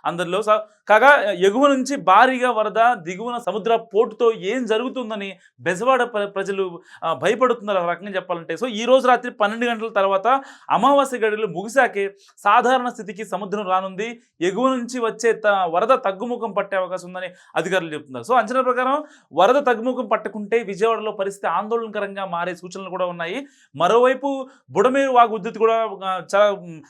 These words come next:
ఆ, ఉధృతి కొనసాగుతుంది. అయితే ప్రకాశం బ్యారేజ్కి అంతకు, అంతకు మించి వరద ప్రవాహం పెరగడంతో పదకొండు పాయింట్ మూడు లక్షల క్యూసెక్కులకు పైగా వరద నీరు వచ్చి చేరుతుంది ప్రతి గంటకి. So, ఈ రోజు సాయంత్రానికి పన్నెండు లక్షల క్యూసెక్కుల వరకు చేరుతుందని అంచనా వేస్తున్నారు.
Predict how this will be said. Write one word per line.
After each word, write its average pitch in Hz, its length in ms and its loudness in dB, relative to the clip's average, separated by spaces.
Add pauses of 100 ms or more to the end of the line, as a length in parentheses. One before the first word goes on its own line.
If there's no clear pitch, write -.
(160)
ఆ, 156 60 0
ఉధృతి 226 360 -2
కొనసాగుతుంది. 220 560 -4
అయితే 240 160 0
ప్రకాశం 254 440 -2
బ్యారేజ్కి 247 340 0
అంతకు, 233 580 -2
అంతకు 220 320 0
మించి 247 240 -6
వరద 208 280 0
ప్రవాహం 233 300 0
పెరగడంతో 214 600 -4 (220)
పదకొండు 247 340 2
పాయింట్ 240 300 -2
మూడు 214 200 -6
లక్షల 196 240 -4
క్యూసెక్కులకు 220 540 -6
పైగా 202 300 -2
వరద 190 240 -2
నీరు 208 200 -4
వచ్చి 196 200 -4
చేరుతుంది 175 540 -10 (240)
ప్రతి 202 520 -4
గంటకి. 190 460 -2 (180)
So, 269 80 2
ఈ 269 60 0
రోజు 269 160 6
సాయంత్రానికి 254 540 0
పన్నెండు 262 480 2
లక్షల 240 240 0
క్యూసెక్కుల 226 380 -6
వరకు 214 300 -2
చేరుతుందని 202 480 -6
అంచనా 190 260 -8
వేస్తున్నారు. 196 540 -4